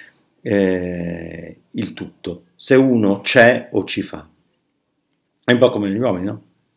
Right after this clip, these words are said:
Qual è la regola? Che un uomo si capisce dalle scarpe che porta e da come le porta, ecco, uguale. È dal dettaglio, non è dalla, dall'apparenza.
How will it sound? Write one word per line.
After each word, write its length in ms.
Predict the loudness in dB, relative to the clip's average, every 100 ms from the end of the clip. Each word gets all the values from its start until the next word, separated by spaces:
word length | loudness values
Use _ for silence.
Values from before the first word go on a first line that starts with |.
| _ _ _
Qual 180 | 4 6
è 80 | 6
la 120 | 2
regola? 420 | 2 0 -2 -4 _
Che 120 | -2
un 80 | 2
uomo 360 | 2 0 -4
si 140 | -10 -12
capisce 320 | -10 -8 -6
dalle 160 | -6 -6
scarpe 280 | -6 -6 -10
che 100 | -6
porta 400 | -4 -4 -8 _ _ _ _ _ _ -8
e 120 | -4
da 140 | -2 0
come 220 | -2 -2
le 100 | -2
porta, 400 | -6 -8 -12 -12
ecco, 300 | -12 -10 -10
uguale. 340 | -8 -10 -12 _ _ _ _ _
È 100 | -2
dal 180 | 0
dettaglio, 720 | 0 -4 -6 -14 -14 -18 -20 -20 _
non 140 | 0
è 180 | 0 0
dalla, 680 | -6 -12 -14 -16 -18 -18 -20 _ _ _ _
dall'apparenza. 640 | -12 -10 -4 -4 -4 -12